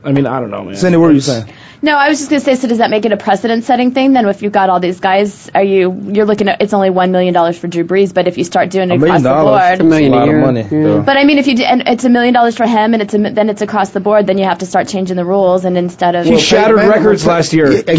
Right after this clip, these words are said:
Speaker 2: exactly.
Speaker 1: pay him.
Speaker 2: Pay that guy.
Speaker 1: Yeah, I, I don't, I, I understand what you're saying, but I mean, but the difference between nineteen and twenty million dollars for an M V P candidate every year, pay the man.
Speaker 2: Pay him.
Speaker 3: Oh, absolutely.
Speaker 2: If it was,
Speaker 3: I
Speaker 2: if
Speaker 3: don't
Speaker 2: it was
Speaker 3: disagree
Speaker 2: Tom
Speaker 3: with that at
Speaker 2: Brady
Speaker 3: all.
Speaker 2: or Peyton Manning,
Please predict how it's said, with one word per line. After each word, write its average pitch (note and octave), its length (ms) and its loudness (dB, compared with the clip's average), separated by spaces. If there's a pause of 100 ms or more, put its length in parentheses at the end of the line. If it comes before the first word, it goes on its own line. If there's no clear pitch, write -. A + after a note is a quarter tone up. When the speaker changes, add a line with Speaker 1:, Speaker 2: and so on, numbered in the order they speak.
Speaker 2:
exactly. E3 380 2
Speaker 1:
pay B3+ 260 4
him. E3+ 220 2
Speaker 2:
Pay F#3 160 2
that E3+ 200 0
guy. B2 400 0
Speaker 1:
Yeah, F3+ 260 2
I, F3 240 -2
I F3+ 60 0
don't, G3+ 320 0
I, E3+ 80 -2
I F3 180 -4
understand F#3 380 0
what F3 60 2
you're D3 100 2
saying, F#3+ 300 0
but C3+ 220 -2
I D#3+ 60 0
mean, E3 160 2 (100)
but F3+ 140 0
the E3 60 -4
difference G#3+ 260 2
between A#3 240 4
nineteen F3 320 0
and E3+ 100 0
twenty F3 220 0
million D#3+ 240 4
dollars C#3+ 340 2
for D#3+ 140 0
an D3+ 80 0
M E3+ 180 0
V F3+ 140 2
P F3+ 160 0
candidate E3 480 0
every D3 280 2
year, D#3 220 0 (200)
pay - 240 2
the G3+ 80 4
man. B2+ 260 -2
Speaker 2:
Pay C#3 200 -2
him. - 20 2
Speaker 3:
Oh, B3 60 4
absolutely. B3+ 760 2
Speaker 2:
If D#3+ 80 4
it E3+ 40 4
was, F#3 260 2
Speaker 3:
I F#3+ 60 4
Speaker 2:
if F3+ 80 2
Speaker 3:
don't A3 200 4
Speaker 2:
it A#3+ 60 4
was G#3+ 80 2
Speaker 3:
disagree G#3+ 220 2
Speaker 2:
Tom A3 100 4
Speaker 3:
with G3+ 60 0
that G3+ 80 2
at G3 120 2
Speaker 2:
Brady F#3 60 0
Speaker 3:
all. F3 260 2
Speaker 2:
or D3+ 180 4
Peyton E3 300 0
Manning, C#3+ 380 0